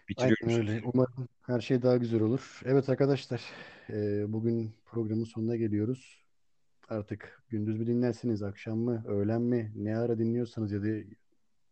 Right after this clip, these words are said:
Speaker 2: toplu taşıma araçlarında <laughs> o otuz kişinin, kırk kişinin arasında sıkış tepiş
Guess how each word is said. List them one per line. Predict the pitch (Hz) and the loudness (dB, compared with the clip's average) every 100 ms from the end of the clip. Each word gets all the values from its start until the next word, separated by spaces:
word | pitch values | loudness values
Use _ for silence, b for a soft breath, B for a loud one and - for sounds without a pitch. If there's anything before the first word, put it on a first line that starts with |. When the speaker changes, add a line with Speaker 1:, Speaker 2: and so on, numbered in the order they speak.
| _ _ - | _ _ -16
Speaker 2:
toplu | 120 _ | -16 _
taşıma | 113 107 117 | -10 -6 -4
araçlarında | 113 107 110 107 107 113 - - | -4 -4 -4 -2 -2 -4 -4 -2
<laughs> | 127 - | -2 -4
o | 110 120 - | -10 -10 -6
otuz | 107 - 117 | -6 -6 -10
kişinin, | 110 110 110 | -8 -2 0
kırk | 110 135 | 0 -4
kişinin | - - 113 | -6 -6 -2
arasında | 113 110 113 110 | -2 -2 -4 -6
sıkış | 104 - 123 | -8 -10 -10
tepiş | 117 113 113 | -8 -8 -10